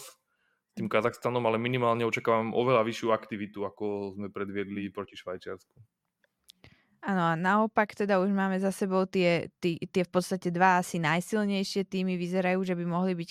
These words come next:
Speaker 2: Kanada a Švajčiarsko z tejto skupiny. Tak ako, oho-, ako by si vlastne ten obraz z hry tam bol taký, že Slovensko malo málo striel, ale bolo ako keby v posled-,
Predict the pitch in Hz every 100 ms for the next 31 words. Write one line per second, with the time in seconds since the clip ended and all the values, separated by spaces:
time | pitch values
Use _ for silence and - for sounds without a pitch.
0 | - 165 175 175 175 165 156 135 147 180
1 | 170 214 208 214 208 208 - 208 208 208
2 | 202 - - - - - - - 285 -
3 | 339 - 180 185 185 - 190 185 - 302
4 | 277 - 247 214 214 - - 208 196 190
5 | 196 _ _ _ _ _ - 214 196 226
6 | 247 226 - 208 226 214 220 226 226 214
7 | 214 226 220 208 233 226 226 247 226 220
8 | 208 220 226 220 185 - - 190 214 233
9 | 220 202 196 196 208 202 208 208 202 208
10 | - 214 - 202